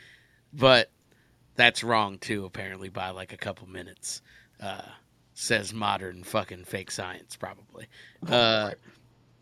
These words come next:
Speaker 1: yeah. So I don't, I don't know. I don't know how to answer your question. We're probably
Speaker 2: I
Speaker 1: off. We're, we, we don't know. We have no fucking clue.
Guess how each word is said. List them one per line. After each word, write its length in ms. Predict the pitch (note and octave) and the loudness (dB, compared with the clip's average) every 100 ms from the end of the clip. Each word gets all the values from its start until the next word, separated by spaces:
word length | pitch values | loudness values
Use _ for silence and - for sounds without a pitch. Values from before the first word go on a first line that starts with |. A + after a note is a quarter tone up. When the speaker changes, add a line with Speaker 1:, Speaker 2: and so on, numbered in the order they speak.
| - | -2
Speaker 1:
yeah. 200 | C#3+ - - _ _ | 0 0 -4 _ _
So 420 | - D#3 D3+ C#3+ C3 _ _ - | 0 6 8 8 4 _ _ -4
I 160 | C3 D#3 | 0 2
don't, 160 | D#3+ | 2
I 80 | D3 | 2
don't 120 | E3 | 4
know. 180 | E3+ D#3 - - | 4 4 2 0
I 80 | |
don't 80 | C#3 | 2
know 100 | D3+ | 4
how 100 | C#3+ | 6
to 60 | C3 | 8
answer 280 | C3 B2 A#2 | 6 4 0
your 100 | G#2 | 2
question. 420 | A#2 A2 - - _ - | 4 4 2 -12 _ 2
We're 120 | D3 | 4
probably 340 | D3+ E3+ E3+ D#3+ | 10 10 10 8
Speaker 2:
I 40 | |
Speaker 1:
off. 300 | D#3+ D3+ - | 8 8 4
We're, 140 | D3+ C#3 - | -2 -2 0
we, 160 | D#3+ E3 | 2 4
we 180 | D#3 | 4
don't 200 | E3+ C#3 | 6 4
know. 120 | G2+ - _ - | 2 -12 _ 0
We 140 | D#3 | 4
have 120 | D3 | 4
no 140 | B2 G#2 | 2 -2
fucking 260 | G2 - | -4 -10
clue. 160 | - - | -14 -20